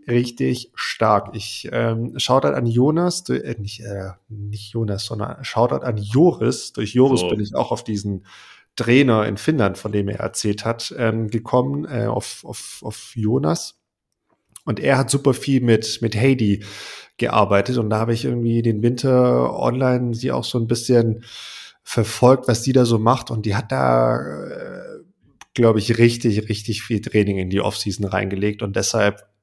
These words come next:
Speaker 1: ist das jetzt nicht überraschend, dass sie da auf einmal bei dem ersten Major des Jahres auf Platz fünf steht. Ähm, stark und cool und verdient.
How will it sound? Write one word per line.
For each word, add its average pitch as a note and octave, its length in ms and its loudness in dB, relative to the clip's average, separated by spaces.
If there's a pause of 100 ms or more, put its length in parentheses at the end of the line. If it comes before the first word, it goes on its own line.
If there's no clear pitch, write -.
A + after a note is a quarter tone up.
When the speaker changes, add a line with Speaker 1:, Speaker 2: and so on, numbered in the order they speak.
(160)
Speaker 1:
ist - 220 -4
das A2+ 160 -2
jetzt - 420 -6
nicht A#2 180 0
überraschend, A#2 540 -2
dass - 100 -2
sie A#2 120 -4
da A2+ 100 -4
auf - 120 -10
einmal A2+ 280 -4
bei A2+ 260 0
dem A#2+ 180 -4
ersten A#2 380 -4
Major A2 460 0
des - 240 -8
Jahres A2+ 340 0
auf A2+ 160 -8
Platz A2 180 -4
fünf B2+ 220 0
steht. - 340 -6 (680)
Ähm, G2+ 600 -4 (340)
stark - 440 -2 (160)
und A2+ 340 -8 (120)
cool G#2 160 4
und - 180 -8
verdient. G2 460 -6